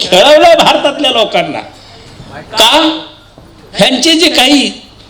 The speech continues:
बुद्धीची कक्षा, परीख लिमिटेड, गांधी, मुस्लिम लीग आणि काँग्रेस ह्यांची जी कक्षा आहे,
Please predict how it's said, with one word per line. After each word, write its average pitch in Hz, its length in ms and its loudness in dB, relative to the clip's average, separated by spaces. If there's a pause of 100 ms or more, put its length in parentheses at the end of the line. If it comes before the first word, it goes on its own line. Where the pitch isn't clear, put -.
(540)
बुद्धीची 269 800 0
कक्षा, - 420 -2 (680)
परीख 202 440 0 (920)
लिमिटेड, 269 480 2 (840)
गांधी, 165 380 0
मुस्लिम 202 420 -2
लीग 294 340 -2 (840)
आणि 196 480 0
काँग्रेस 202 800 -2 (360)
ह्यांची 180 300 -4
जी 180 140 -2
कक्षा 240 400 -2
आहे, 190 280 0